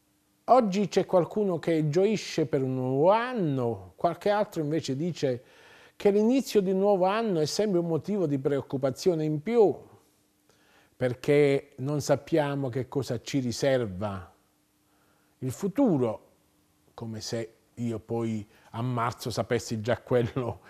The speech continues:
che mi può accadere a mag-, a maggio piuttosto che, che in aprile. Oppure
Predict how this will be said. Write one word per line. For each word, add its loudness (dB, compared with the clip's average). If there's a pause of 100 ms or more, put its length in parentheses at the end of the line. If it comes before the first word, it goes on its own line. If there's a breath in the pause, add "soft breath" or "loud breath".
(140 loud breath)
che -6
mi -2
può 2
accadere 0 (360 loud breath)
a 0
mag-, -2
a 0
maggio 0
piuttosto -4
che, -6
che -6
in -6
aprile. -8 (760 soft breath)
Oppure 6